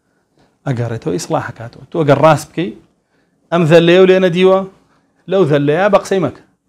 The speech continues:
بڕۆ نەسیحەتی کە، ئامۆژگاری کە،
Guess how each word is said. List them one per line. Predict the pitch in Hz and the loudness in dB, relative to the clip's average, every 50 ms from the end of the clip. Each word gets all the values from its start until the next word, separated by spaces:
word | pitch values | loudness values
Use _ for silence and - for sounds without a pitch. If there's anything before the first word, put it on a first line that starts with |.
| _ _ _ _ _ _ _ _ _ _ _ _ _ _ _ _ _ _ _ _ _ _ _ _ _ 135 | _ _ _ _ _ _ _ _ _ _ _ _ _ _ _ _ _ _ _ _ _ _ _ _ _ 0
بڕۆ | 135 180 196 214 226 208 | 2 4 4 4 4 2
نەسیحەتی | 165 - 147 143 - 156 143 139 117 | 0 0 -2 -2 0 0 0 0 -2
کە، | - 120 | -2 -2
ئامۆژگاری | 123 127 131 131 117 135 139 151 170 160 | -2 0 -2 0 2 2 2 2 2 0
کە، | 196 | 0